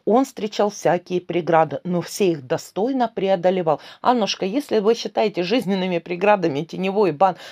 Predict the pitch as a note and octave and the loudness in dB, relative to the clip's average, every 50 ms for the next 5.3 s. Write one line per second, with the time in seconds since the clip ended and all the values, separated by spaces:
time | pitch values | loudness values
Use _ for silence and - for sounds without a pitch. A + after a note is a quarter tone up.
0 | - - G#3+ G3 G3+ A#3+ A3 A#3+ A3+ - - F#3+ E3+ E3 - F3 E3 D#3+ F#3 G3 | -6 -2 0 2 2 2 2 0 -2 -2 -4 -4 -2 -2 -2 -4 -2 -2 -2 -2
1 | F#3+ E3+ - D#3 D#3+ D#3+ E3 F3+ - - G#3+ G#3 G#3 - D#3 D3+ D3+ E3 D#3 - | -2 -2 -2 -4 -2 0 -2 -2 0 0 -2 -2 -2 -4 -4 0 0 0 0 0
2 | G#3+ G#3 - - F3 F3 E3 D#3 - - E3 E3+ E3+ E3 D#3+ - - E3+ E3+ D#3+ | -4 -2 2 4 4 4 4 0 -4 -6 -2 0 0 0 0 0 -4 -4 -4 -2
3 | - G#3 B3+ C4+ A#3+ _ - - D#3+ D#3+ C#3 C3 - - - - - - G3+ - | -4 -4 -4 -4 -6 _ 0 0 0 2 2 0 0 -2 -16 -10 -4 -2 0 2
4 | A#3+ G3+ G3+ B3+ A#3 A#3 - A3 G3+ F3 - - D3+ D#3 - - D#3+ E3+ E3+ F3+ | 2 2 4 2 2 2 2 2 2 2 0 -2 -6 -6 -6 -4 -2 0 2 4
5 | A3 C#4+ C4+ A#3+ G#3+ F3+ | 4 2 2 0 -4 -4